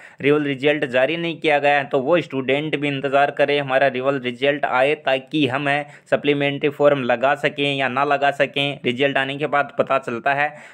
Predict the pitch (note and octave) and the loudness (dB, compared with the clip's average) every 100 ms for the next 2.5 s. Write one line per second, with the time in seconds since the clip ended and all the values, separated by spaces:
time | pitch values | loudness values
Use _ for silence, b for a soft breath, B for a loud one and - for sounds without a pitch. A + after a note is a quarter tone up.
0 | B D3 D#3+ D#3+ C#3 C#3 D3 D#3+ D3 - | B 2 2 2 0 0 0 0 0 -2
1 | E3+ D#3+ D#3+ D#3 D#3 B2 C3+ D#3 D3 D#3 | -2 -2 -2 -2 0 2 2 0 -4 -6
2 | D#3 - D3 B2 G#2+ | -8 -2 0 2 0